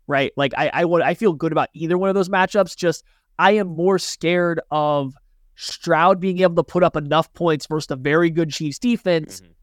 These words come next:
Speaker 1: than I am however much the Chiefs offense can score versus either team, 'cause I just don't think it'll be a lot either way. Like,
Speaker 2: No,
Speaker 1: it's
Speaker 2: but
Speaker 1: the first time ever I'm actually look, worried about the opposing team's offense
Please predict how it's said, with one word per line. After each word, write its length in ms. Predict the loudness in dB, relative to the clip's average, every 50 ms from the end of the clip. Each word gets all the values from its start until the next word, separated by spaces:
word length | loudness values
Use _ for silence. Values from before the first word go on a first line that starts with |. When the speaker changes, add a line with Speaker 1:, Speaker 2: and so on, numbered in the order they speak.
| -12 -4
Speaker 1:
than 80 | -2
I 100 | -2 -2 -2
am 360 | -2 -2 -2 0 0 0 0
however 760 | -2 0 0 2 2 2 0 0 0 0 0 0 -2 -2 -4
much 400 | -4 -4 -2 -2 -2 -2 -4 -10
the 80 | -10
Chiefs 300 | -8 -4 -4 -4 -4 -2 0
offense 400 | 2 2 2 2 0 -6 -8 -6
can 160 | -8 -10 -8
score 400 | -8 -8 -4 -2 0 0 0 0
versus 260 | 0 -4 -6 -6 -4
either 220 | -6 -4 -2 -2 -4
team, 260 | -2 0 0 0 0
'cause 80 | 0 -2
I 60 | -4
just 140 | -2 -4 -8
don't 140 | -8 -6
think 160 | -4 -4 -2 -2
it'll 120 | -2 0
be 80 | 0 0
a 80 | 0
lot 240 | 2 2 0 0 -2
either 180 | -4 -4 -4 -4
way. 300 | -4 -4 -4 -6 -8 _ _ _ _ _ _ _ -8
Like, 120 | -8 -2 0
Speaker 2:
No, 80 | 2 2
Speaker 1:
it's 60 | 2
Speaker 2:
but 80 | 2 0
Speaker 1:
the 200 | -2 _ -6 -6
first 140 | -6 -4 0
time 220 | 2 2 2 2 0
ever 420 | -2 -2 -2 0 -2 -4 -4 -6 _ _ _ _ _ -4 -2
I'm 140 | -2 0 0 0
actually 380 | 0 0 0 -2 -2 -2 -2 0
look, 220 | 0 -4 -6 -8 -8
worried 340 | -2 0 0 2 2 2 2
about 220 | 2 2 0 0
the 100 | 0 -2
opposing 400 | -2 0 0 0 0 0 -2 -8
team's 260 | -6 -6 -8 -6 -6 -8 -2 0
offense 500 | 2 2 2 2 0 -4 -4 -4 -6